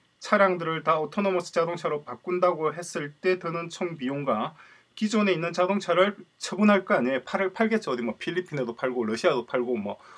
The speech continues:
우크라이나에도 팔 수 있고 하는데, 팔모로 해가지고, 어, 들어오는 수입도 있겠죠.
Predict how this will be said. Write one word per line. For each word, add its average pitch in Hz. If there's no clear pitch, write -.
우크라이나에도 151
팔 -
수 139
있고 107
하는데, 107
팔모로 233
해가지고, 160
어, 117
들어오는 170
수입도 226
있겠죠. 110